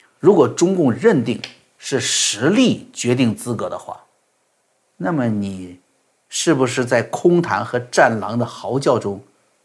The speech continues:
失去了这个资格呢？而帮助了地缘政治中最可怕的对手日本建立了这种资格呢？啊，当然还可以说说那一位啊，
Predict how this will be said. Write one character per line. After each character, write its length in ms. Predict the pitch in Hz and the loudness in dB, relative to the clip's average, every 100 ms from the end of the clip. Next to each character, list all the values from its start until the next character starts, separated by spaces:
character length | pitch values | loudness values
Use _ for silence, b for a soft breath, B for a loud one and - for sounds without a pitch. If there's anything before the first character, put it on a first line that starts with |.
| _ | _
失 420 | - - - 139 143 | -16 -10 -8 -8 -6
去 380 | 139 - 226 | -6 -4 -4
了 100 | 131 - | -6 -8
这 140 | 95 | -14
个 120 | 92 - | -18 -20
资 180 | - 98 90 | -20 -18 -20
格 80 | |
呢？ 260 | - - _ _ _ _ _ _ | -20 -20 _ _ _ _ _ _
而 160 | 123 139 | 0 2
帮 300 | - 180 202 | 4 4 4
助 140 | 190 | 4
了 100 | 131 | 4
地 300 | 120 - 185 | 2 -2 0
缘 260 | 117 113 131 | 0 -2 -2
政 160 | 175 | -2
治 120 | 131 117 | 0 -2
中 160 | 123 | -4
最 200 | 123 175 113 | -4 -6 -4
可 260 | - 110 | -6 -8
怕 180 | - 135 | -10 -10
的 80 | 127 | -10
对 220 | 127 160 | -4 -4
手 240 | 110 95 | -4 -10
日 220 | 117 226 175 | -8 -4 -4
本 240 | 120 175 - _ _ _ _ _ _ _ | -4 -8 -10 _ _ _ _ _ _ _
建 340 | - 196 143 | -2 0 2
立 140 | 165 190 | 0 -2
了 100 | 101 | -4
这 160 | 117 | -10
种 100 | 107 90 | -12 -14
资 200 | - 110 | -18 -18
格 100 | - - | -20 -20
呢？ 120 | _ _ _ _ _ _ _ _ _ _ _ _ _ _ _ _ _ _ _ | _ _ _ _ _ _ _ _ _ _ _ _ _ _ _ _ _ _ _
啊， 80 | - _ | -20 _
当 100 | - | -8
然 160 | 107 95 - - | -6 -6 -14 -20
还 80 | - | -16
可 140 | - | -14
以 20 | |
说 160 | - 123 | -10 -4
说 120 | 120 | -4
那 100 | 131 | -4
一 140 | 104 | -6
位 160 | 107 95 | -10 -14
啊， 340 | - - - | -4 -4 -4